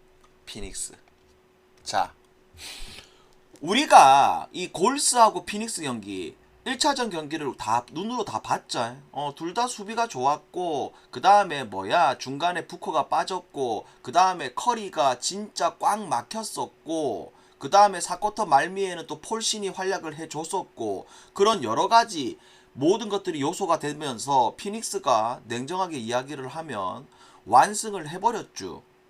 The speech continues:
그죠? 그러면 오늘까지 피닉스가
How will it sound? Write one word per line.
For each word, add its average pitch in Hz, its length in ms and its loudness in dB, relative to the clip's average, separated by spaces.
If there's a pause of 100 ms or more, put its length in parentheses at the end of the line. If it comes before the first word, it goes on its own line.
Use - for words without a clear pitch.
(120)
그죠? 123 300 -10 (300)
그러면 143 600 0 (340)
오늘까지 240 760 4
피닉스가 147 960 2